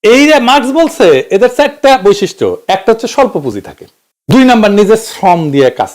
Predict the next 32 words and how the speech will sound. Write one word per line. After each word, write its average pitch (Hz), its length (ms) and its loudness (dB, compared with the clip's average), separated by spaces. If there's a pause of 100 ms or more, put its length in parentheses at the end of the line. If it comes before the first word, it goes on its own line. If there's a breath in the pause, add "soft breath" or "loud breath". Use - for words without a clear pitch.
চালায়, - 280 -20 (420)
তিন 339 140 4
নাম্বার 254 300 2
হইতেছে 190 380 0
কখনো 320 340 0
কখনো 320 280 -2
এক 226 180 -2
থেকে 247 160 0
পাঁচজনের 180 440 -2
মতো 190 180 -2
শ্রমিক 175 360 -2
রাখতে - 240 -4
পারে, 92 240 -8
সেও 165 220 0
পেটি 135 220 -2
বুর্জোয়া। - 380 -14 (480)
আর 190 120 0 (100)
তারা 240 160 2
বাজারের 233 600 0
ওঠানামায় 262 500 0
খুব 190 180 -4 (100)
সংবেদনশীল। 110 580 -14 (460)
এদের 165 180 2
একটা 180 300 -2
অর্থনৈতিক 214 680 -2
ইনসিকিউরিটি 139 680 -2
আছে। - 200 -20 (480)
এরা 311 160 2
বুর্জোয়া 247 460 2 (320)
কারণ 330 240 0
পুঁজি 208 340 -2
আছে। - 200 -14